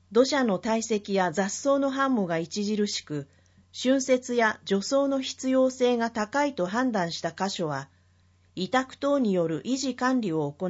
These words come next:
い、台風や豪雨時の水流の確保に努めている。残堀川や市の管理区間を除く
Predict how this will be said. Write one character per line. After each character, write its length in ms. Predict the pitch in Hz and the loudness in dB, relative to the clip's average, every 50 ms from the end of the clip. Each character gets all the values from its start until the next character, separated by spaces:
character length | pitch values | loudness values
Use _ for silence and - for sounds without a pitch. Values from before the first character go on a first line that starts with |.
| 180 165 160 | -2 -2 -2
い、 200 | 160 147 151 - _ _ _ _ _ _ _ _ _ _ _ _ _ _ _ - | -4 -6 -8 -12 _ _ _ _ _ _ _ _ _ _ _ _ _ _ _ 2
台 240 | 233 233 262 262 262 | 4 4 4 2 0
風 240 | - 254 247 240 | -2 -2 0 2
や 160 | 202 175 160 160 | 2 2 2 2
豪 320 | 156 196 220 247 269 277 | 4 4 6 6 6 4
雨 80 | 294 277 | 0 -2
時 160 | 277 254 220 | 0 0 0
の 160 | 185 170 160 | 0 0 -2
水 320 | - - - 254 262 269 | -4 -2 0 2 2 2
流 180 | 262 277 277 277 | 2 0 0 0
の 160 | 269 269 262 | 0 -2 -2
確 280 | 262 277 269 269 - 233 | -2 -4 -4 -4 -4 -4
保 140 | 214 185 175 | -2 -2 -2
に 220 | 156 143 - - _ - - - | -2 -4 -6 -8 _ -16 -4 0
努 120 | 202 196 | 0 0
め 100 | 185 170 | 0 -2
て 140 | - - 147 | -4 -6 -8
い 180 | 127 123 127 | -8 -8 -10
る。 180 | - 110 110 - _ _ _ _ _ _ _ _ _ _ _ _ _ _ _ _ _ _ _ _ _ _ _ _ _ _ _ _ _ _ _ _ _ _ | -12 -14 -16 -16 _ _ _ _ _ _ _ _ _ _ _ _ _ _ _ _ _ _ _ _ _ _ _ _ _ _ _ _ _ _ _ _ _ _
残 280 | - 214 240 277 285 277 | 2 2 4 4 2 2
堀 240 | 277 302 294 294 277 | 0 0 0 0 0
川 260 | 240 208 190 180 170 | 0 2 2 2 2
や 220 | 156 151 151 151 - - _ _ | 0 -2 -4 -6 -10 -18 _ _
市 220 | - - 294 294 | -8 -4 -2 2
の 160 | 285 247 185 | 2 2 0
管 300 | - - 220 240 269 277 | 0 2 2 2 2 2
理 100 | 285 285 | -2 -4
区 160 | 269 - - | -6 -10 -6
間 260 | - 302 302 285 254 196 | -2 -2 0 2 2 0
を 80 | 165 | 0
除 380 | 151 160 160 165 202 208 202 208 | 0 0 -2 0 0 -2 -2 -2
く 300 | - 196 185 180 - | -2 -4 -4 -4 -4